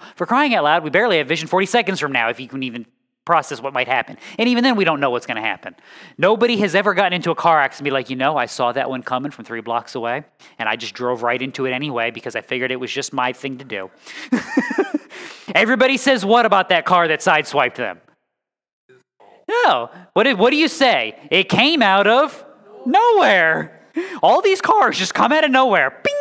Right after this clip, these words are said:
bing. Who knows what happened to them? Anyway. "Moreover,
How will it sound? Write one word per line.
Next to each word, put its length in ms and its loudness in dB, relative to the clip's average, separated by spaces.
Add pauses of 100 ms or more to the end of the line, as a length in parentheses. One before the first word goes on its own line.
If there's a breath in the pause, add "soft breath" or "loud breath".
(280)
bing. 480 -2 (480 loud breath)
Who 160 4
knows 240 2
what 160 2
happened 320 -2
to 100 -4
them? 200 -8 (1200 soft breath)
Anyway. 240 -16 (800 loud breath)
"Moreover, 800 2